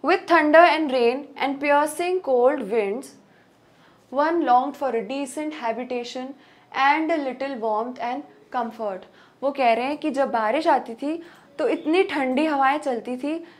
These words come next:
कि हमको ऐसे लगता कि हम एक कम्फर्ट, एक आरामदायक जगह में जाकर बैठ जाएं, क्योंकि जेल में कम्फर्ट तो होता नहीं है,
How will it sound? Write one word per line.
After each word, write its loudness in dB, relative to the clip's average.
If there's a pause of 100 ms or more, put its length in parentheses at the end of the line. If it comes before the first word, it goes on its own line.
(720)
कि 2
हमको 2
ऐसे 0
लगता 0 (300)
कि -2
हम 2
एक -4
कम्फर्ट, 6 (260)
एक -2
आरामदायक 6
जगह 0
में -4
जाकर 0 (260)
बैठ 4
जाएं, -6 (280)
क्योंकि -4
जेल 2
में 0
कम्फर्ट 0
तो 0
होता 4
नहीं -4
है, -8